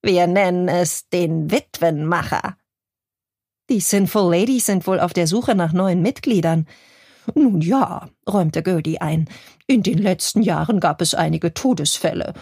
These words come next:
und ein paar Leute sind weggezogen."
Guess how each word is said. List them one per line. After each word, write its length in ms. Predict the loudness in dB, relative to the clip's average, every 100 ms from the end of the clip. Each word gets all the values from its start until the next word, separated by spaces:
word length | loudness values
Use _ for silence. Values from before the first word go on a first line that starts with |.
| -8
und 220 | -2 -2 0
ein 160 | -2
paar 240 | 0 0 2
Leute 340 | 2 0 0
sind 220 | 0 0
weggezogen." 880 | 0 0 -4 -6 -4 -4 -4 -4 -4